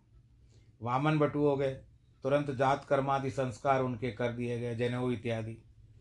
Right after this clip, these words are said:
सूर्य ने गायत्री का उपदेश दिया, बृहस्पति ने यज्ञोपवीत कराया, कश्यप ने मेखला दी,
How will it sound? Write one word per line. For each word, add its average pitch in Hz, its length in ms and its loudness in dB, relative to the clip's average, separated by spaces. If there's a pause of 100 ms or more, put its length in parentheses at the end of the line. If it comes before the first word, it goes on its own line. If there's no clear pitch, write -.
(540)
सूर्य 147 240 4
ने 147 140 4
गायत्री 139 420 2
का 143 120 6
उपदेश 135 380 0
दिया, 131 380 -4
बृहस्पति 127 540 -2
ने 127 160 -2
यज्ञोपवीत 123 560 -4
कराया, 120 420 -6
कश्यप 117 480 -2
ने 123 120 -2
मेखला 117 420 0
दी, 120 300 -6